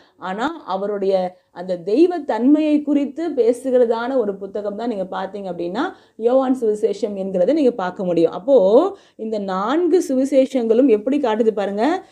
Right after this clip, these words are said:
முதலாவது சுவிசேஷம் அவரை சிங்கமாக காட்டுகிறதா. வெளிப்படுத்தின விசேஷத்துல வாசிக்கிறோம், சிங்க, அந்த ஜீவன்கள்ல முதலாவது என்ன? சிங்கம். இரண்டாவது சுவிசேஷம் அவரை ஊழியனாக காட்டுகிறதா. மார்க்கு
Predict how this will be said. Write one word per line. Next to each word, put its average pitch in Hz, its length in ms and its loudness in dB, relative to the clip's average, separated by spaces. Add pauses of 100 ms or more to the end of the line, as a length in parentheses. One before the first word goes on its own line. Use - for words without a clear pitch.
(120)
முதலாவது 262 680 2
சுவிசேஷம் 233 640 4 (180)
அவரை 202 320 2 (120)
சிங்கமாக 254 600 4
காட்டுகிறதா. 185 560 0 (220)
வெளிப்படுத்தின 220 440 0
விசேஷத்துல 214 420 -2
வாசிக்கிறோம், 254 680 2 (220)
சிங்க, 233 680 2
அந்த 190 320 -4
ஜீவன்கள்ல 220 540 2
முதலாவது 233 460 4
என்ன? 226 360 -2
சிங்கம். 202 580 0 (200)
இரண்டாவது 302 600 2
சுவிசேஷம் 240 520 2
அவரை 214 600 2 (220)
ஊழியனாக 294 640 4
காட்டுகிறதா. 190 680 0
மார்க்கு 196 640 2